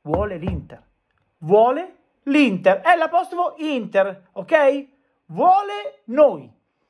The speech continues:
e ci aspetta. E qui si ritorna nel tormentone. Qualcuno poi comincia a attaccare la dirigenza e dice: "Sono bravi a comprare,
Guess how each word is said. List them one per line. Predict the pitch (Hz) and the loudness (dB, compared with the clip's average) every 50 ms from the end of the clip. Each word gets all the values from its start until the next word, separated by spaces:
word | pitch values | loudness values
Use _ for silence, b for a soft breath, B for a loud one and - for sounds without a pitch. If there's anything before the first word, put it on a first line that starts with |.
| _ _ _ _ _ _ _ _ | _ _ _ _ _ _ _ _
e | - 277 | -10 -6
ci | 277 330 | -2 -2
aspetta. | 285 - - - 180 170 170 _ - 165 165 170 _ _ _ _ _ _ _ b b b b b b b b b b _ _ _ _ _ _ _ _ _ _ _ | -4 -2 -2 -4 -4 -4 -4 _ -12 -12 -12 _ _ _ _ _ _ _ _ b b b b b b b b b b _ _ _ _ _ _ _ _ _ _ _
E | _ 285 285 | _ 0 0
qui | 285 285 302 330 | 0 -4 -6 -6
si | - - 320 | -4 -6 -8
ritorna | 285 294 277 - 240 208 208 202 196 196 | -8 -8 -6 -4 -2 -2 -2 -2 -4 -8
nel | 196 196 180 | -10 -10 -10
tormentone. | 190 190 185 185 185 185 185 180 160 147 143 143 143 143 | -8 -8 -8 -6 -8 -8 -8 -8 -8 -8 -8 -10 -14 -14
Qualcuno | - 147 143 - - 175 170 160 | -12 -14 -14 -10 -10 -8 -8 -8
poi | 156 - 165 160 | -8 -8 -8 -8
comincia | 151 156 156 151 147 151 | -8 -12 -14 -12 -14 -14
a | |
attaccare | 135 - 156 151 - 156 151 151 | -10 -10 -12 -8 -6 -6 -4 -4
la | 156 | -6
dirigenza | 156 175 233 269 220 202 254 269 277 233 185 | -6 -8 -8 -8 -4 -2 0 0 0 -2 -4
e | 180 | -10
dice: | 170 170 - | -10 -10 -14
"Sono | 147 143 170 170 | -16 -12 -10 -8
bravi | 160 175 202 196 185 170 | -2 2 2 2 2 0
a | 185 | -4
comprare, | 185 311 320 262 180 156 135 135 139 139 135 | -6 -6 -8 -4 -2 0 0 0 0 -2 -4